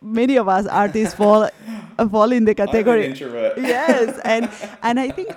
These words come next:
Speaker 1: it's so great what you just mentioned, because um,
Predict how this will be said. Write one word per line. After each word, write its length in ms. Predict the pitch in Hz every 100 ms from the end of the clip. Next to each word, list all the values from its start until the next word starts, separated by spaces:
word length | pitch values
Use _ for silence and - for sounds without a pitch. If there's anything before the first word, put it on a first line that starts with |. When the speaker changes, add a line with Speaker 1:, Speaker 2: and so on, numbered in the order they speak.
| -
Speaker 1:
it's 160 | 277 -
so 180 | 240
great 300 | 220 196 202
what 260 | 247 202 -
you 160 | 180 -
just 220 | 175 190 180
mentioned, 440 | 160 175 - 233
because 480 | 190 175 180 185 - _ _ _ _ _ _ _ _
um, 320 | 185 180 175